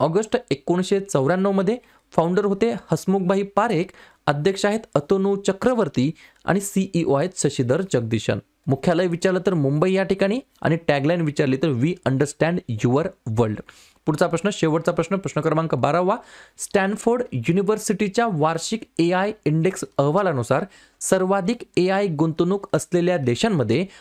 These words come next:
भारत पाचव्या क्रमांकावरती आहे, तर याच इंडेक्समध्ये कोणता देश अव्वल स्थानी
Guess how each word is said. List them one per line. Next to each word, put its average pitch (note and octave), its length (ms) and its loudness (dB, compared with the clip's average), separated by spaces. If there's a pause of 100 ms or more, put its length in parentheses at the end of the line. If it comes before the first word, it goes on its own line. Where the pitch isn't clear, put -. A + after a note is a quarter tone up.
(140)
भारत F3 500 0 (120)
पाचव्या G#3 360 0
क्रमांकावरती C#3+ 760 0
आहे, D3+ 300 0 (320)
तर E3 200 0 (260)
याच G3+ 400 0
इंडेक्समध्ये D#3+ 640 0
कोणता E3+ 460 -2
देश D#3+ 280 -2 (120)
अव्वल C#3+ 260 0
स्थानी D3 320 -2